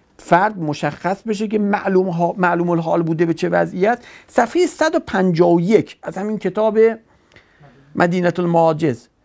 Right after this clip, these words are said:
اینجا روایتی رو آورده که میگه که به راستی که بارها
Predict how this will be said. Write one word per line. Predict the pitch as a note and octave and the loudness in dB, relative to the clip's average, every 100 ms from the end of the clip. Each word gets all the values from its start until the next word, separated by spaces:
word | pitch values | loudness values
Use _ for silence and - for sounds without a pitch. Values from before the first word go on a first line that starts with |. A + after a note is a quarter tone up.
| _ _ _ _ _ _ _ _ - | _ _ _ _ _ _ _ _ 0
اینجا | A#3+ B3+ D#4+ | 2 6 4
روایتی | D#4+ A#3 G#3+ G#3 C4 C4+ C4+ | 6 4 6 4 2 0 0
رو | B3+ | 2
آورده | G3 E3 D#3 D3+ B2+ A#2+ _ _ _ _ _ | 2 2 0 2 -2 -2 _ _ _ _ _
که | - | 0
میگه | F#3 F3 G#3 | 2 2 0
که | A#3 C4+ C#4 C#4 _ _ _ _ _ B3 | 0 0 2 0 _ _ _ _ _ -12
به | A#3 F3+ A3+ | -8 4 6
راستی | A#3+ A#3+ A#3+ A#3+ A3+ - E4+ | 8 6 6 4 0 -4 -4
که | B3 A3 | -2 -2
بارها | F3+ F3+ G3 G3+ G#3 G3 B3+ B3 | 0 4 6 6 6 2 2 2